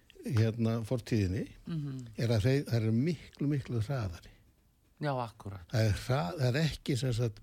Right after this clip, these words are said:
Speaker 1: breytingin sjálf sem er eitthvað sérstök.
Speaker 2: Já.
Speaker 1: Það er hraðinn á henni sem er, er alveg einstakur og hann hefur aldrei verið svona hraður áður.
Speaker 2: Já.
Speaker 1: Og það er það sem menn telja sé, sem sagt, áhrif okkar samfélags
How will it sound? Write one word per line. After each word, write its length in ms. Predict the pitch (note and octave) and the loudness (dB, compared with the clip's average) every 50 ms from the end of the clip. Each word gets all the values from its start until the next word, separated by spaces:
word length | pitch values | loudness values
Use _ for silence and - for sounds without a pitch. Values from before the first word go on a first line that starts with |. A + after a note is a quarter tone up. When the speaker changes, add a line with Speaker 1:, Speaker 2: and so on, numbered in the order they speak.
| - | -4
Speaker 1:
breytingin 640 | - B2 C3+ D3+ D#3+ D#3 - - D3+ C3+ B2+ - A2+ G#2 | -2 0 0 0 0 -4 -6 -6 -6 -6 -4 -2 -2 -2
sjálf 400 | - - A2+ G#2+ B2 C#3+ D3+ C#3+ | 0 2 2 2 2 0 -2 -2
sem 220 | - D#3 C#3+ C#3+ | 0 0 0 0
er 100 | C#3+ C#3+ C#3 | 0 0 -2
eitthvað 260 | D#3 C#3 - C3+ - | -4 -4 -4 -2 0
sérstök. 340 | - C#3+ - - - G#3 G3+ - - - - - | 0 -2 -2 -2 -4 -6 -6 -6 -12 -20 -12 -8
Speaker 2:
Já. 260 | D3+ C#3 B2+ A#2+ A2+ G#2 | -6 -6 -6 -6 -4 0
Speaker 1:
Það 140 | G2+ G2+ G#2 | 2 4 4
er 40 | G2+ | 2
hraðinn 680 | - - - C#3 E3 G3+ G#3+ G#3 F#3 D#3 C#3+ C#3 C3+ | 2 -2 -4 -2 -2 0 0 0 0 0 0 0 0
á 80 | B2+ A#2+ A2 | 0 0 0
henni 200 | G#2 G2+ A2 A2 | 0 0 0 -2
sem 200 | G#2+ A#2+ A2 A2+ | 0 0 0 0
er, 100 | A2+ A2+ - - - | 0 0 -2 -4 -2
er 180 | - A#2+ A#2 A#2 - A2 - | 0 0 0 0 -2 -2 -2
alveg 220 | A#2 A#2 A2 A#2 D3+ | 0 2 2 2 0
einstakur 400 | E3 - - - G#2 F#2 F#2+ G#2 | 0 -2 -2 -2 -2 0 0 0
og 60 | G#2+ | 2
hann 160 | G#2+ A#2+ B2 A#2+ | 2 2 2 2
hefur 120 | A#2 B2+ | 0 0
aldrei 260 | D3+ E3 - - C3+ C3+ | -2 -4 -4 -4 -2 -2
verið 160 | C#3 B2+ A#2 | 0 -2 -2
svona 260 | - D#3 D3 C3+ B2 A#2+ | -2 -2 -2 -2 -2 -2
hraður 420 | D3+ D3 D3 D3 B2 A#2+ A2+ A2+ | -4 -4 -4 -2 -2 -2 0 0
áður. 260 | G2 F2 F2+ B3 D#4 - - - - | -2 -2 -4 -6 -8 -10 -12 -16 -10
Speaker 2:
Já. 260 | D#3 D#3 D3 C3 B2 A#2 A2 G#2 G2 - - | -6 -4 -4 -4 -4 -6 -8 -10 -12 -6 -2
Speaker 1:
Og 300 | - A#2 A2+ A2+ A#2+ - - _ _ _ _ - - | 0 2 2 0 -2 -6 -14 _ _ _ _ -20 -4
það 300 | - - D3+ D#3+ E3 D#3+ | 0 2 4 4 4 4
er 60 | C#3+ | 2
það 140 | A#2 C#3+ C3+ | 2 2 0
sem 120 | - C#3+ C3 | 0 0 0
menn 120 | C#3+ C3+ A#2 | 0 0 0
telja 260 | - C#3 C3+ B2+ B2+ A#2+ | 0 0 0 2 0 0
sé, 300 | G#2+ - B2 A#2+ A#2+ - - - | 2 2 2 2 0 -2 -6 -8
sem 160 | - - A2+ G#2 | -4 -4 -2 -2
sagt, 60 | - B2 | 0 0
áhrif 360 | A#2+ A#2 G#2+ A#2 A2+ G#2+ - - - - _ _ _ _ _ _ _ - - _ _ _ - _ _ - - - - - _ - | 0 0 2 0 -2 -2 -6 -12 -20 -20 _ _ _ _ _ _ _ -20 -20 _ _ _ -20 _ _ -20 -20 -20 -20 -16 _ 0
okkar 260 | E3 B2 - - A#2+ | 2 2 2 2 2
samfélags 540 | - C3 C3 A2+ G2 A#2 A2 C3+ D3+ - | 2 2 2 2 2 0 0 -2 -4 -6